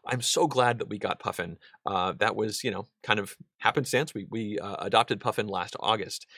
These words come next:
and if we did not have a dog right now, we would just never leave the house. But because we have a dog, we get out and do a two-mile walk almost every single day. So that is, I think, a big impact on how I'm doing. It's definitely good to get that exercise and just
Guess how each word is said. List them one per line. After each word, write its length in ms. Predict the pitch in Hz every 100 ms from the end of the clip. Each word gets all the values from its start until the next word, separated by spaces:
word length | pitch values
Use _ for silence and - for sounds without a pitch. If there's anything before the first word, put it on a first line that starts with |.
| - _
and 320 | 101 95 92 92
if 260 | - 117 -
we 100 | 113
did 140 | 98
not 140 | 131 151
have 80 |
a 60 | 120
dog 220 | 107 101
right 160 | 110 127
now, 260 | 127 139 139 - - _ _ -
we 100 | 156
would 100 | 165
just 140 | 127
never 160 | 127 139
leave 160 | 127
the 60 | 110
house. 380 | 151 - - - -
But 180 | 90
because 300 | - - 190
we 60 | 180
have 80 | 123
a 40 |
dog, 320 | 110 95 107 123
we 240 | - 107
get 180 | 101 113
out 200 | 113 131
and 120 | 107
do 200 | 110 110 -
a 100 | 98
two-mile 400 | - 143 117 101
walk 280 | 92 - -
almost 260 | 123 123 -
every 180 | 104 113
single 220 | 110 95
day. 240 | 73 90
So 120 | 101 107
that 200 | 101 -
is, 120 | 104
I 80 | 95
think, 240 | 101 92 _ _ -
a 100 | 98 -
big 240 | 120 117
impact 460 | - 98 107 107 -
on 220 | - 98 92
how 220 | 110 104
I'm 120 | 98
doing. 240 | 95 101
It's 140 | 120 -
definitely 280 | 101 110 101
good 140 | 104
to 60 | 101
get 120 | 104
that 120 | 98
exercise 500 | 139 135 127 117 107
and 100 | 98
just 200 | 95 -